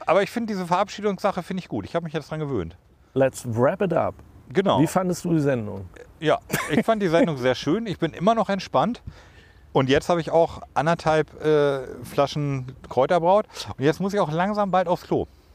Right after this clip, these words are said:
Speaker 2: Ja, okay.
Speaker 1: Ähm, also, lieber, vielen Dank fürs Zuhören.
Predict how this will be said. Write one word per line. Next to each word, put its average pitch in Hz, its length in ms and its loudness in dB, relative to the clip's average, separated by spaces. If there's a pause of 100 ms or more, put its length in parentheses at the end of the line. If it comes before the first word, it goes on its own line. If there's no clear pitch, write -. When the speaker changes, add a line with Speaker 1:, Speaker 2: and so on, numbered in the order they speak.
(240)
Speaker 2:
Ja, 123 80 -18 (260)
okay. 104 160 -20 (960)
Speaker 1:
Ähm, 131 340 2 (200)
also, 131 440 4 (320)
lieber, 165 240 4
vielen 196 280 0
Dank 208 180 2
fürs - 180 -6
Zuhören. 214 420 2